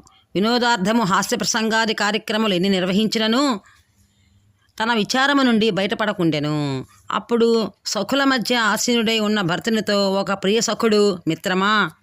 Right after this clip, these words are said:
స్నేహితులందరమును నీ చుట్టూను చేరి ఉన్నప్పటికీ నీవు సంతోషింపనేలా, సంతోషింపవేలా?" అని ప్రశ్నించెను.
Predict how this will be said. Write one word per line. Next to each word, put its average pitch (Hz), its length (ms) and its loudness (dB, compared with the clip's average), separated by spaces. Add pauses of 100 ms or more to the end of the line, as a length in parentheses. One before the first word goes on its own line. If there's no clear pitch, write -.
(800)
స్నేహితులందరమును 247 1040 0
నీ 214 140 2
చుట్టూను 240 360 0
చేరి 214 300 0
ఉన్నప్పటికీ 214 680 0
నీవు 233 180 2
సంతోషింపనేలా, 208 1300 0 (800)
సంతోషింపవేలా?" 208 880 0
అని 220 140 0
ప్రశ్నించెను. 156 840 -2